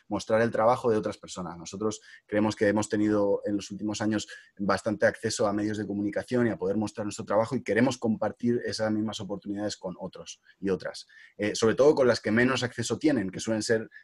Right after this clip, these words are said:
artistas, plásticos, fotógrafos, eh, y fotógrafas jóvenes de fuera de Asunción, eh, en, en nuestro caso hasta fotógrafos indígenas o, o fotógrafos de la Chacarita que nunca, eh, suelen tener oportunidades para mostrar su trabajo a pesar de tener más talento que yo.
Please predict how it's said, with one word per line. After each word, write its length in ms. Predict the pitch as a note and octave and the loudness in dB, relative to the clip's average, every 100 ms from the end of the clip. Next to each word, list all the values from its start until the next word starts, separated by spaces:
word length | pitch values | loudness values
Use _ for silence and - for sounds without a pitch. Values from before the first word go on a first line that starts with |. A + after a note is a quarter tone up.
| - | -8
artistas, 640 | F#2+ - B2 - C3+ - - - | -4 -2 0 2 2 0 -10 -6
plásticos, 760 | - B2+ C3 B2+ B2+ C3 C3 - | 2 2 2 -2 2 2 0 -6
fotógrafos, 840 | G#2+ G2+ B2+ C3 B2+ C3+ C3+ C3 A2 | -6 6 8 8 6 2 2 0 0
eh, 440 | G#2+ G#2 G#2 G#2 G#2 | 2 4 4 2 -2
y 60 | |
fotógrafas 480 | G#2+ G#2+ B2 B2 B2 | -2 0 0 0 0
jóvenes 640 | - C3+ - C#3 C3+ C3+ - - | 4 6 6 2 -2 -6 -10 -12
de 240 | A#2+ A2 G2+ | -4 -4 0
fuera 220 | B2+ B2+ | 2 4
de 80 | B2 | 2
Asunción, 760 | C3 A#2 - C#3+ C#3 C3+ C#3 _ _ - | -2 -2 2 2 2 0 -6 _ _ -6
eh, 440 | A2 G#2 G2+ G#2 | -2 0 2 2
en, 280 | G#2 A2 G#2+ | 0 -2 -2
en 80 | A2 | -2
nuestro 220 | G#2+ G#2+ | -2 -2
caso 260 | A#2 A2+ C3 | -2 2 0
hasta 260 | G#2+ A2 | 0 -4
fotógrafos 480 | G2 G2 A2+ G#2+ A#2 | -6 0 2 0 -4
indígenas 640 | G#2 G#2 B2 C#3+ C3 C3 B2+ | -2 0 0 0 -2 -2 -4
o, 60 | G#2+ | -2
o 260 | G#2 G#2 | 0 -2
fotógrafos 400 | - G2+ A2 A#2+ | -4 -4 -2 0
de 40 | A2+ | 0
la 80 | |
Chacarita 520 | G#2+ G#2 G2+ A#2 B2 B2+ | -2 -6 -4 -4 -4 -4
que 140 | G#2 | -4
nunca, 440 | G2+ G#2+ A2+ A2 - _ _ - | -4 -4 -2 -4 -6 _ _ -6
eh, 200 | A2 G2 | -4 -2
suelen 260 | A2+ A2+ | -2 0
tener 180 | G#2+ G#2+ | 0 -2
oportunidades 560 | G#2+ G#2 G2 G#2 A2 - | -2 -4 -6 -6 -6 -6
para 140 | G#2+ | -6
mostrar 260 | A2 - G2+ | -6 -8 -10
su 100 | F#2 | -6
trabajo 320 | G2+ F#2 A#2 | -4 -2 -2
a 40 | |
pesar 240 | F#2+ - G#2+ | -2 -2 -2
de 80 | |
tener 280 | F#2+ G#2+ A#2 _ | -2 -4 -6 _
más 180 | A2+ A#2 | -2 0
talento 340 | A#2+ B2+ C3+ A#2 | 2 2 4 2
que 140 | A2 | 6
yo. 180 | C#3 | 6